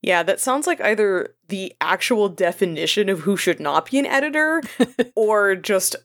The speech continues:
Speaker 1: a not very great writer being really angry about getting any feedback at all. Which, I mean, like,
Speaker 2: <laughs>
Speaker 1: I have been through phases where, like, any feedback I get makes me angry, and then I just, like, deal with it. <laughs> Like, I let those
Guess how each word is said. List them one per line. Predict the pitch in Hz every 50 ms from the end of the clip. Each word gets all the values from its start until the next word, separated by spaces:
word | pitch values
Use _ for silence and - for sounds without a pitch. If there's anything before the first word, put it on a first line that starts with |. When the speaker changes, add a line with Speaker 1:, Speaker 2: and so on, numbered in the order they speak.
| _ _ _ _ _ _
Speaker 1:
a | - 196 185
not | 170 185 190 175 165 160 - 165
very | 180 196 175 170 175 170
great | 147 - 196 185 165 160 147 - -
writer | 165 170 160 156 151 156 151
being | 151 151 170 160 156 156 151
really | 143 156 151 143 156 160 156 -
angry | 165 165 160 151 156 160 156
about | 156 156 170 160 151 160
getting | - 175 160 160 156 -
any | 165 156 151 151
feedback | - - 143 135 - - 131 131 - - - -
at | 180 151
all. | - 123 131 147 165 196 226 - - - - -
Which, | - 302 - 311
I |
mean, | 302 302 269
like, | 285 277 254 - - _ _ _ _
Speaker 2:
<laughs> | _ _ _ _
Speaker 1:
I | - 254
have | 269 277 247
been | 226 302 311 339
through | 320 311 302
phases | - 233 226 226 202 214 214 208
where, | 196 208 196
like, | 190 185 185 - _ _ _
any | - 180 185 190 190 190 196 202
feedback | - 202 175 165 180 175 175 190
I | 170
get | 170 170 170 - -
makes | 185 170 160 160 - -
me | 185 165 - -
angry, | - 160 175 170 220 247 262 277 285 -
and | - 208 202 196
then | 196 196
I | 202 214
just, | 208 - 208 - - -
like, | - 185 170 - - _ _ _
deal | - 160 160 - 90 95 95
with | - 120 - -
it. | 101 - - - -
<laughs> | 381 359 - 339 370 - - 359 403 370 -
Like, | 294 - - - - - - - - - - -
I | - 190 254
let | 233 214 220 220 254 247
those | - 262 247 220